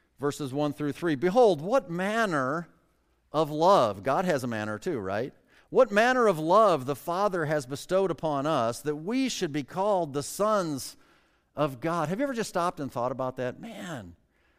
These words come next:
what an amazing love the Lord has depo-, who are we? What is man that thou art mindful of him? What manner of love this is, that we, a bunch of nothings,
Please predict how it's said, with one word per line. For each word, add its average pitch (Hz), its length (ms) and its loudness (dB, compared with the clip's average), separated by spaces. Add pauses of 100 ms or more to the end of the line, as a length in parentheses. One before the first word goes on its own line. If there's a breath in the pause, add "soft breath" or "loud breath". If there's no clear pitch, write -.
(160)
what 240 140 2
an 214 100 0
amazing 185 720 -2
love 185 640 -2
the 156 100 -4
Lord 196 480 -2
has 170 200 -4
depo-, - 280 -6 (200 soft breath)
who 294 260 0
are 254 160 4
we? 233 440 -2
What 214 220 -2
is 220 140 -4
man 226 380 0
that 190 120 0
thou 190 180 2
art 196 160 2
mindful 190 540 -2
of 160 80 -2
him? 160 240 -6
What 247 280 -2
manner 220 680 -2
of 151 160 0
love 202 480 2
this 175 260 0
is, 190 520 4 (320 loud breath)
that 190 180 2
we, 185 800 0
a 143 80 -4
bunch 233 280 -2
of 180 100 0
nothings, 180 760 -4